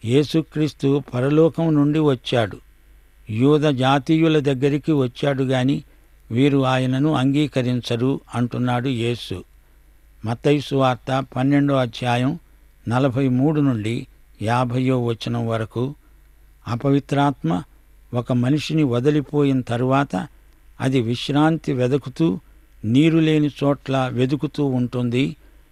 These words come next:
విశ్రాంతి దొరకనందున "నేను వదిలి వచ్చిన నా ఇంటికే తిరిగి వెడతాను" అనుకొని వచ్చి ఆ ఇంట ఎవరూ లేక అది ఊడ్చి అమర్చి ఉండడం చూచి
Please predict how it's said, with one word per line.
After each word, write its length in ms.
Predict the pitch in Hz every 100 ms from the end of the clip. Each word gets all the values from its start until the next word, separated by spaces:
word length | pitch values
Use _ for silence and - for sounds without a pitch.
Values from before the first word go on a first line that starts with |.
| - 117
విశ్రాంతి 640 | 123 - 147 160 160 160
దొరకనందున 840 | 120 123 139 156 156 156 170 202 139 - _ - - -
"నేను 380 | 127 147 139 113
వదిలి 400 | 127 156 160 165
వచ్చిన 520 | 139 135 - 156 151
నా 240 | 139 135
ఇంటికే 600 | 127 139 147 147 156 160
తిరిగి 420 | 147 147 147 147
వెడతాను" 680 | 143 135 127 - 135 135 131 -
అనుకొని 420 | 123 131 147 131 117
వచ్చి 440 | 120 - 160 180 - - - - - -
ఆ 140 | 127
ఇంట 320 | 127 135 147 151
ఎవరూ 500 | 135 131 143 143 143
లేక 500 | 123 143 - 190 165 - - - -
అది 180 | 127 131
ఊడ్చి 600 | 120 123 170 165 - 175 -
అమర్చి 460 | 123 147 151 - 151
ఉండడం 520 | 139 139 135 135 127 -
చూచి 380 | 147 135 220